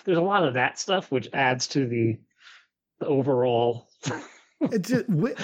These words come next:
Speaker 1: <laughs>
Speaker 2: uncomfortableness of it all i-, is what I
Speaker 1: Yeah.
Speaker 2: would say. It's really
Speaker 1: Ah,
Speaker 2: fun.
Speaker 1: s-
Speaker 2: Again, now I don't know much about Broadway Venus, so I can't state to a fact that he's embellishing his career achievements or not.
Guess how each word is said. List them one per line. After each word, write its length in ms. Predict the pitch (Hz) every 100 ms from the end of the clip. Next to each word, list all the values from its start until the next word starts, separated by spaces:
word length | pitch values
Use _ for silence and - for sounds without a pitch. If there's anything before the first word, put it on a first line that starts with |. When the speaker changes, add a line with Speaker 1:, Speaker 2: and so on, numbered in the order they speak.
| 196
Speaker 1:
<laughs> 160 | 185
Speaker 2:
uncomfortableness 920 | 208 226 - 214 185 160 170 156 135 -
of 120 | 127
it 80 | 120
all 360 | 98 87 87 -
i-, 40 |
is 360 | 135 - 139 104
what 180 | 135 117
I 120 | 120
Speaker 1:
Yeah. 60 | 117
Speaker 2:
would 140 | -
say. 260 | 139 135 - 226 214 277
It's 200 | - 196
really 260 | 269 320
Speaker 1:
Ah, 60 | -
Speaker 2:
fun. 180 | 254 254
Speaker 1:
s- 80 | 220
Speaker 2:
Again, 320 | 190 214 143 - - -
now 200 | 160 175
I 140 | 170 226
don't 220 | 240 170
know 200 | 180 190
much 260 | 175 180
about 280 | 170 175 170
Broadway 400 | 147 170 160 165
Venus, 560 | 131 151 156 175 - - - - - _ -
so 320 | - 170 151
I 180 | 160 180
can't 420 | - 196 185 185
state 300 | - 220 -
to 120 | 165
a 60 | 131
fact 500 | - 156 175 - -
that 160 | 143
he's 260 | 135 151 131
embellishing 720 | 175 139 151 160 170 - 175
his 200 | 156 156
career 400 | - 156 156 160
achievements 800 | 156 - 170 151 202 202 - - - _ _ _ _ _
or 200 | 185 170
not. 380 | 165 165 190 -